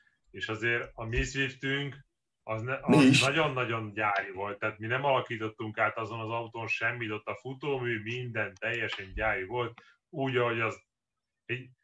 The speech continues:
Speaker 1: szaros, boltba megvett lengéscsillapítóval mentünk, csak újjal. De és a, a többiekkel, hogy beszélgettem, ott már mindenki mo-, ö, átalakította az autóját nagyon nagy mértékben. Tehát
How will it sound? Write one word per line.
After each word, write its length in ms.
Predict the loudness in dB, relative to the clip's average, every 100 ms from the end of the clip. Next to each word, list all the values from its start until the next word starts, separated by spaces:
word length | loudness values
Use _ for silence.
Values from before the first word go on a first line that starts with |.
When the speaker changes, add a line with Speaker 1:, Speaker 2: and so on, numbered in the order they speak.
| _
Speaker 1:
szaros, 640 | 2 4 6 2 -2 -12 _ _ _ _
boltba 420 | -2 4 4 6
megvett 400 | 4 4 2 -2
lengéscsillapítóval 1120 | 2 0 0 -6 -4 -6 -4 -4 -2 0 0 0
mentünk, 420 | -2 -4 -10 -8
csak 180 | -6 -6
újjal. 460 | -6 -4 -4 -4 -6 -20 _ _
De 160 | -10 -8
és 120 | -6
a, 80 | -6 -8
a 160 | -6
többiekkel, 600 | 0 2 4 2 2 2
hogy 120 | 0 2
beszélgettem, 840 | 0 2 2 2 0 0 -2 -2 -14 -20 -20 _ _
ott 180 | -12 -4
már 160 | -2 0
mindenki 840 | -2 0 2 2 -2 -6 -6 -10
mo-, 340 | -8 -2 -2 0
ö, 500 | 0 0 0 -2 -4 -2
átalakította 880 | 2 2 2 -2 -2 -2 -6 -6 -6
az 120 | -2
autóját 460 | -4 -2 -2 -2
nagyon 260 | -2 -4 -2
nagy 180 | -4 -4
mértékben. 760 | -4 -4 -4 -6 -4 -8 -8 _ _ _ _ _ _
Tehát 180 | -10